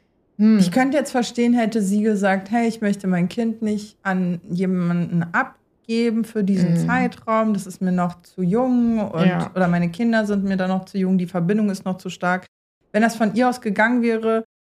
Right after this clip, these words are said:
Speaker 2: könnte ich schon eher verstehen, dass er sagt, „Hey, wir haben zu wenig Intimität, aber ich
Speaker 1: Mhm.
Speaker 2: kriege keinen Sex.
Speaker 1: Ja.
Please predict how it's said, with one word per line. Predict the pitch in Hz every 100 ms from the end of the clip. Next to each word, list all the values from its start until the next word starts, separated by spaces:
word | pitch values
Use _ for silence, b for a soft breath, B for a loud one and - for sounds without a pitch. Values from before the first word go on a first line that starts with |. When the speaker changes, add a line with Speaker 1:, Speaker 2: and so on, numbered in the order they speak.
| _
Speaker 2:
könnte | 240 233 247
ich | 233 - -
schon | - 220 214
eher | - 202 240
verstehen, | 233 240 - - 220 233 233
dass | 214 208 -
er | - 196 214
sagt, | 208 202 196 -
„Hey, | 226
wir | 214
haben | 208 208
zu | - 190
wenig | 202 202 -
Intimität, | 220 220 220 208 196 196 - 233 220 -
aber | - 175
ich | 180
Speaker 1:
Mhm. | 190
Speaker 2:
kriege | 185 180 160 143
keinen | - 131 143 127
Sex. | - - 147 - - 175
Speaker 1:
Ja. | 175 170